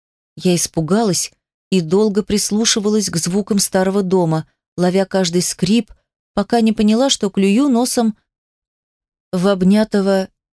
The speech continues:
медвежонка. Отличный выбор оружия, ничего не скажешь. Любой, кто вошёл бы, умер от умиления и смеха. Но никто не проник в моё жилище.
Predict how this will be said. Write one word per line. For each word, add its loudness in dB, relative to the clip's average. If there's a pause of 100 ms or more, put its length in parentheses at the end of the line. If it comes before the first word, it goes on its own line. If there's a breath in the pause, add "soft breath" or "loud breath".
(240)
медвежонка. 0 (1200)
Отличный 2
выбор 0
оружия, 0
ничего 0
не 2
скажешь. 0 (240 soft breath)
Любой, 2
кто -2
вошёл 0
бы, 0
умер 0
от -2
умиления 2
и -6
смеха. -2 (640)
Но 0
никто 0
не 0
проник -2
в -8
моё 0
жилище. -2